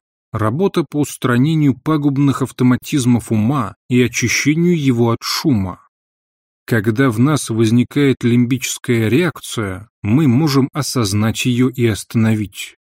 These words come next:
Эта операция уже не имеет никакого непосредственного отношения к пониманию, но при этом является ключевой для нашего развития. Мы очищаем психику от шума,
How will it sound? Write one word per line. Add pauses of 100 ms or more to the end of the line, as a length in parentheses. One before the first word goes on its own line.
(720)
Эта
операция
уже
не
имеет
никакого
непосредственного
отношения
к
пониманию, (240)
но
при
этом
является
ключевой
для
нашего
развития. (800)
Мы
очищаем
психику
от
шума,